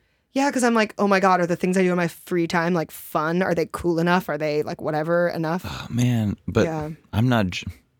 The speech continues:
Speaker 2: I'm not like, "Oh, I go to Greece and Italy every time that I have a day off." <laughs> Like, I fucking
Speaker 1: <laughs>
Speaker 2: listen to,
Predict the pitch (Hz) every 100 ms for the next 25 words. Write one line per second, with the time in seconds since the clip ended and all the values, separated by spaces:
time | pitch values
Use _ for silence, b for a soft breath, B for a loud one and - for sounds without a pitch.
0 | - 107 120 76 95 - - 101 78 87
1 | 95 82 85 87 87 80 78 87 95 80
2 | 73 71 73 85 73 71 71 80 71 71
3 | 73 67 69 - 95 - 110 - 131 127
4 | 127 127 254 - 226 - 208 104 113 131
5 | 123 120 117